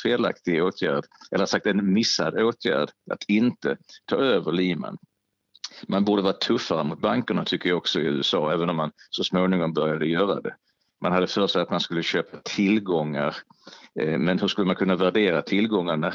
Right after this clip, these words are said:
när det var det som var ifrågasatt, vilket värde som fanns? Så det fanns en hel del såna misstag som gjordes på Irland också initialt i alla fall. Makroekonomiskt så gjorde man också stora misstag. För när man har en situation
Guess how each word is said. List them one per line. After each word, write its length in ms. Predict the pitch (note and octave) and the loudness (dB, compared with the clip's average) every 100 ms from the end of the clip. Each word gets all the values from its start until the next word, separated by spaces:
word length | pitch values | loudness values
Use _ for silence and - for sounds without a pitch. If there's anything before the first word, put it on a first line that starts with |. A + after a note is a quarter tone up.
| - | -4
när 120 | E2+ | -4
det 120 | A2 | 0
var 120 | F2+ | 0
det 180 | F#2+ G2 | 2 2
som 160 | F2+ E2+ | 0 0
var 120 | D#2+ | -2
ifrågasatt, 680 | - - A2+ G#2 C#2+ D2 - F2+ | 0 0 0 0 -2 -4 -4 -8
vilket 240 | E2+ E2+ | -10 -4
värde 220 | E2+ E2 | -4 -2
som 160 | - - - | -6 -6 -6
fanns? 440 | - - - - - _ - | -6 -4 -6 -6 -8 _ -12
Så 100 | - | -2
det 60 | A2 | 0
fanns 240 | B2 A2+ | 2 0
en 80 | A2+ | 0
hel 320 | A2 C3 G2+ | 0 0 2
del 200 | A#2 B2+ | 2 0
såna 480 | G2 B2 G2 F2 E2 - - - | 0 0 0 0 -4 -8 -16 -2
misstag 520 | G2 A2 - F#2 F2 | 0 0 -2 -2 0
som 160 | E2+ F2 | 0 0
gjordes 360 | F#2+ E2+ - | 0 -2 -4
på 120 | - | -2
Irland 520 | G2+ G2 F2 E2+ D#2 F2+ | 0 2 2 0 0 -2
också 240 | - - | -2 -2
initialt 640 | D#2+ D#2+ - F2 D#2+ D#2 E2+ | -2 -2 -2 0 0 -2 -4
i 60 | |
alla 200 | D2+ D#2 | -2 -4
fall. 280 | - - - - _ - - - _ A2 | -4 -4 -6 -10 _ -20 -20 -20 _ 2
Makroekonomiskt 1160 | C#3 A2+ - E2 D2+ - F#2 C3+ D#3 A#2 - | 2 0 -6 -6 -4 -2 0 0 -2 -4 -4
så 320 | - - - A#2 | -6 -6 -2 0
gjorde 280 | A2 G#2+ | 2 2
man 140 | G#2 G#2+ | 0 0
också 240 | G2 G#2 | 0 -2
stora 480 | - F2+ F2 F2 D2+ - | -2 0 0 0 -2 -4
misstag. 640 | F#2 F#2 - - D#2 D#2 - - - - | -2 -2 -2 -2 -2 -2 -8 -20 -8 -2
För 140 | G#2 - | 0 0
när 120 | G2+ G#2 | 0 2
man 160 | A2 | 2
har 340 | G2 C#3 F#2+ F#2 | 0 0 0 -2
en 60 | |
situation 800 | F2 G2 G#2+ G#2 - E3+ G2 | -2 -2 -2 -2 -2 -2 -2